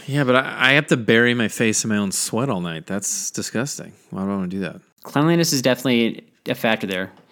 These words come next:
Speaker 2: So
Speaker 1: Yeah. And your B O alone, what, like, would you, you can't do that.
Speaker 2: So I guess you,
Speaker 1: You know what
Speaker 2: yeah,
Speaker 1: I mean?
Speaker 2: no,
Speaker 1: You
Speaker 2: no,
Speaker 1: can't.
Speaker 2: no. <laughs> My B O, I guess you gotta weigh, is it better to kind of not be as well rested because of the pillow issue, or to have a little bit of dirt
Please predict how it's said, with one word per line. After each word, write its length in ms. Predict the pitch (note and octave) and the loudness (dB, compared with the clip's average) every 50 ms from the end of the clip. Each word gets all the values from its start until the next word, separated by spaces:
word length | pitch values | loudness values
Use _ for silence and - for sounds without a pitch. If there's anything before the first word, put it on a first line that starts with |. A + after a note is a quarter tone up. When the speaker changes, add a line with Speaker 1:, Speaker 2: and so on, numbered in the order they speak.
| _ - - - - - _ | _ -20 -20 -20 -20 -18 _
Speaker 2:
So 540 | - - - A2 G2+ G2+ G2 G2 F#2+ F#2 F2 - | -4 -2 0 0 2 2 2 0 0 0 0 0
Speaker 1:
Yeah. 200 | G#2+ F#2+ E2+ E2 - _ _ _ _ _ _ _ - | 0 0 -2 -4 -10 _ _ _ _ _ _ _ -4
And 160 | B2+ A#2+ B2 | -2 0 2
your 120 | C3 D#3+ F#3+ | 4 4 4
B 240 | F#3 G3+ G3+ E3+ D3+ | 4 4 4 6 6
O 140 | C#3+ C3 | 6 6
alone, 400 | A2+ G#2 G#2 G#2+ A#2+ A#2+ A2 G2+ | 6 4 4 4 4 2 2 0
what, 120 | F#2+ G2+ G#2+ | 0 -2 -2
like, 180 | G#2+ G2 - | -2 -2 0
would 160 | A2 A2+ A#2 B2 | 0 0 2 2
you, 100 | A#2+ A2 - | 0 -2 -2
you 160 | - G#2 A#2+ | -2 -2 -2
can't 300 | C3 - D3 B2+ A2+ F#2+ | -2 0 0 0 0 0
do 160 | G2+ F#2 F#2 E2+ | -2 -4 -4 -4
that. 100 | - - | -2 0
Speaker 2:
So 80 | - | 2
I 60 | E3+ | 4
guess 120 | G3 B3 - | 4 4 2
you, 80 | C4+ | 2
Speaker 1:
You 40 | A#3 | 0
know 60 | G3+ G3 | 2 2
what 40 | - | 2
Speaker 2:
yeah, 100 | F#3+ D3+ | 4 4
Speaker 1:
I 20 | |
mean? 120 | D#3 E3+ E3+ D3 A2+ | 4 4 4 4 2
Speaker 2:
no, 60 | G#2 | 2
Speaker 1:
You 60 | G2 G2 | 0 0
Speaker 2:
no, 60 | F#2+ | -2
Speaker 1:
can't. 180 | F#2 - - - | -4 -2 2 2
Speaker 2:
no. 60 | F3 | 2
<laughs> 680 | - - D3 - - - E3 - - E3 D#3 D3 - - D#3 | 2 2 -2 -2 0 0 -2 0 2 2 2 2 2 0 0
My 100 | C#3+ C3 | 0 0
B 20 | |
O, 80 | D#3 G3+ A3 - - - - - - - - | -2 -2 -4 -4 -6 -6 -8 -8 -10 -6 -2
I 100 | - D3 | 0 2
guess 240 | D3 D#3+ G3 - - | 2 2 2 2 2
you 60 | A3+ | 2
gotta 180 | A3+ A3+ F#3+ D#3+ | 4 4 4 6
weigh, 640 | C3+ B2+ B2+ C3 C3+ C#3+ D3 D3 C#3+ C#3+ B2 - - - - - | 6 6 6 6 6 6 6 4 4 4 2 0 -4 -10 -14 -6
is 180 | - C3+ B2 A#2+ | -2 0 0 2
it 220 | A#2+ - A2+ A2+ | 0 0 0 0
better 340 | - C3+ C#3 D#3 E3 D#3+ D3+ | 0 2 4 4 2 2 0
to 720 | C#3+ - - C#3+ C3 C3 B2 B2 B2 B2 A#2+ A#2+ A#2 A2+ G#2 | 0 0 0 2 2 4 4 4 4 4 4 2 2 0 -2
kind 260 | - - A#2+ A2+ A2+ | -4 -4 -2 0 0
of 320 | A2+ A2 G2 F2+ - - - - | 0 -2 -2 -6 -10 -16 -10 -6
not 400 | C#3+ C3 A#2+ A2+ A2+ G#2 G2 G2+ | -4 -2 0 0 0 -2 -2 -2
be 140 | - A#2 A2+ | -2 0 0
as 100 | G#2+ G2 | 0 0
well 200 | A2 G#2+ G#2 G2 | 0 0 0 0
rested 320 | G#2+ G#2 A2 - - G#2 | 0 0 0 0 -2 -2
because 320 | G2+ G2+ - A#2 G#2+ G2 | -4 -4 -4 -2 -2 -2
of 80 | G2+ F#2 | -2 -4
the 80 | F#2+ F2+ | -6 -4
pillow 320 | - C3 C3 C#3 D3+ D3 | -2 -2 0 0 0 0
issue, 500 | C#3+ - - - D#3 D#3+ D#3+ D#3+ D#3 - | 0 -2 -2 -2 -2 -2 -2 -2 -2 -4
or 240 | - A2+ A2+ A2 A2 | -4 -2 -2 -2 -2
to 320 | G2+ - - - A2 G#2+ G#2 | -2 -4 -4 -4 -4 -4 -4
have 120 | A#2+ C3 | -4 -4
a 40 | C3+ | -2
little 140 | D3+ E3 E3+ | -2 -4 -4
bit 80 | F#3+ F#3+ | -4 -6
of 80 | F3+ F3+ | -4 -4
dirt 380 | B3 C4+ - - - - - | -2 -2 -4 -4 -6 -10 -12